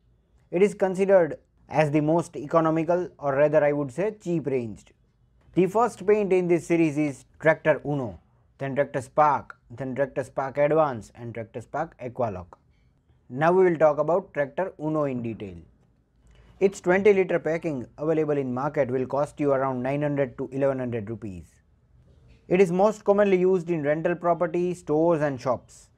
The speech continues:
Its one liter paint will cover at least one hundred and ten square feet area of walls for two coats. More than nine hundred shades are available in this paint, but if we talk about the finishing look given by this paint,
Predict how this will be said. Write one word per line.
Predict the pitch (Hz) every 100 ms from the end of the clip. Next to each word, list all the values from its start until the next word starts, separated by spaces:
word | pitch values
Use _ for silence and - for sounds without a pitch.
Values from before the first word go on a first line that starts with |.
| _ _ _ _ _
Its | 151 147
one | 147 180
liter | 202 190
paint | 180 185 180
will | 156 151
cover | 143 156 156
at | 143 156
least | 180 170 -
one | 143
hundred | 165 160 156
and | 156 139
ten | 151 160
square | - 160 151
feet | 160 151 -
area | 151 170 175
of | 160 131
walls | 127 147 170 -
for | - 143
two | 120 143 117
coats. | 113 98 - _ _ _ _ _ _ - - -
More | 123 170
than | 185 190 180
nine | 175
hundred | 180 175 160 127
shades | 160 151
are | 147 143
available | 151 156 151
in | 151
this | 151 147
paint, | - 160 170 - _ _ _
but | 147 180
if | 220
we | 233
talk | 214 208
about | 202 202 190
the | 165
finishing | - 156 185 185 190 143
look | 160 190
given | 180 180 165
by | 156
this | 147 143
paint, | - 165 135